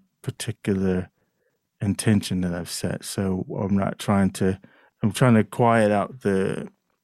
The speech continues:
um, normal chatter, I guess, of, you know, "I gotta go cook this, do that,"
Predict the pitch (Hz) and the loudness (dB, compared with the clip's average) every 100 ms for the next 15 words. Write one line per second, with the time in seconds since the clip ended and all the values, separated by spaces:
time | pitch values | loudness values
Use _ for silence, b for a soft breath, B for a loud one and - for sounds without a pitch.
0 | _ - 113 104 98 95 95 95 - 120 | _ -4 0 2 2 2 0 -2 -2 4
1 | 127 147 110 95 92 101 90 95 92 90 | 6 6 6 4 -2 -4 -2 -2 -4 -4
2 | 101 92 95 92 92 _ 104 90 90 92 | -6 -4 -6 -6 -8 _ -10 -8 -8 -8
3 | 98 95 95 - 98 - - - 92 95 | -6 -6 -6 -6 -8 -8 -10 -8 -12 -10
4 | - 95 98 95 | -10 -8 -4 -6